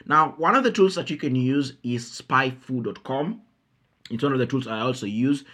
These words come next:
So you can sort of check how many people are actually, you know, running ads for a specific product, for specific services, who your competitors are, what their ad budget looks like. Now, it's usually a simple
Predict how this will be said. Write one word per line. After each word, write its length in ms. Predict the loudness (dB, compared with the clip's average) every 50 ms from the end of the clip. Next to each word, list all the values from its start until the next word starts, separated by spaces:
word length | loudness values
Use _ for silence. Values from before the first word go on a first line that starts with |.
| -20 -20 -20 _ -6
So 80 | -2
you 100 | -2 0
can 140 | 2 0 0
sort 160 | 0 0 -2
of 100 | -2 -2
check 140 | -2 -4 -2
how 140 | -2 -2 -2
many 160 | -2 -4 -6
people 200 | -6 -6 -2 -2
are 60 | -2
actually, 340 | -2 -2 -4 -4 -2 -2 -2 -4 -4 -6 -10 _ -8
you 120 | -4 -2
know, 280 | -2 -2 -4 -6 -8 -12
running 640 | -12 -8 -6 -2 -2 0 0 0 -2 -2 -4 -4 -6
ads 400 | -4 -4 -2 -2 -4 -6 -8 -12
for 240 | -14 -12 -10 -10 -10
a 40 | -10
specific 640 | -10 -12 -12 -12 -10 -8 -8 -8 -6 -6 -8 -8 -8
product, 380 | -8 -8 -6 -6 -6 -6 -8 -10
for 80 | -14 -16
specific 500 | -16 -16 -16 -14 -14 -14 -12 -14 -14 -14
services, 480 | -12 -12 -10 -10 -8 -8 -8 -8 -8
who 220 | -6 -4 -2 0 0
your 80 | -2
competitors 480 | -2 -8 -12 -12 -10 -10 -10 -10 -10 -10 -8
are, 280 | -4 -4 -4 -4 -6 -10 -18 -20 -20 -20 -20 _ _ _ -6
what 360 | 0 0 2 2 2 2 2
their 160 | 0 0 2
ad 300 | 2 0 -2 -2 -4 -4
budget 420 | -2 -2 -2 -2 -2 -4 -6 -8 -4
looks 460 | -2 2 4 6 4 4 4 0 -2
like. 380 | 0 2 2 2 0 0 -2
Now, 180 | 0 0 0 2
it's 240 | 0 -2 -4 -6 -6
usually 540 | -4 -2 0 2 2 0 0 -4 -6 -12 _ _ _ _ _ -20 -20 -20 _ _ _ -12 -8
a 80 | -8 -6
simple 400 | -6 -6 -6 -6 -6 -6 -8 -8